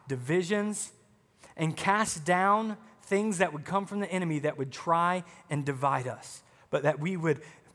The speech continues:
we would cling to the cross of Christ that unites all of us in faith in Jesus Christ, whereby we all have received the same Holy Spirit.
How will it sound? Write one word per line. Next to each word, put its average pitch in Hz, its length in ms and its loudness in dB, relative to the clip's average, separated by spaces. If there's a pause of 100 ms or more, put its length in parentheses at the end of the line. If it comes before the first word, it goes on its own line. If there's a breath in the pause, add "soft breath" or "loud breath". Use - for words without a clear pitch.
we 180 140 2
would 165 300 2
cling 226 720 -4
to 196 240 -4
the 147 100 -2
cross 202 460 2
of 170 100 -8
Christ 160 600 2 (280 loud breath)
that 165 280 0
unites 180 800 2 (280 loud breath)
all 202 280 6
of 120 160 -2
us - 400 -10 (520 soft breath)
in 151 120 -2
faith 190 420 0
in 165 160 -2
Jesus 170 400 -4
Christ, 175 340 2
whereby 175 340 2
we 180 260 -4
all 180 240 6
have 170 240 0
received 180 500 -6 (300 loud breath)
the 131 80 -8
same 170 580 -2 (220 loud breath)
Holy 147 360 -2
Spirit. 131 680 -6